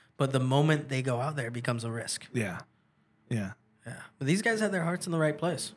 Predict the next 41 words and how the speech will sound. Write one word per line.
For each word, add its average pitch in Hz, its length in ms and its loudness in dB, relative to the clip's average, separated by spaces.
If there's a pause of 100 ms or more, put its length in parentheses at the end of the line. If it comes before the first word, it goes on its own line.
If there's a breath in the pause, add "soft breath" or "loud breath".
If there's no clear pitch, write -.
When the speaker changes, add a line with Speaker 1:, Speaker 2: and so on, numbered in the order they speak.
Speaker 2:
The, 123 580 6 (1160)
you 127 100 4
know, 113 120 6
the 110 80 6
conflict 127 460 6
from 117 180 4
the 113 140 6
outside, 110 560 4
you 110 100 4
hear 117 180 6
news 113 300 6
coming 110 280 4
out 107 140 4
of 104 80 4
that 107 280 0
region. 107 520 4 (640)
And 113 160 6
I 131 140 6
have, 117 600 4 (380)
I'm, 113 280 2
I'm 107 160 0
blessed 113 300 2
and 104 100 2
cursed - 320 0
with 101 120 -4
friends, 98 480 0 (120)
uh, 101 480 -2 (240)
of 101 260 -4
different 101 400 -2 (240)
nationalities, 101 600 -4
<laughs> - 120 -20
Speaker 1:
Mm-hmm. 135 180 -6
Speaker 2:
you - 60 0
know. 107 120 -2 (420 soft breath)
So 127 60 4
I 110 40 4
have 113 140 6
friends 110 400 2
that 113 80 2
are 98 80 -2
Russian 101 440 -2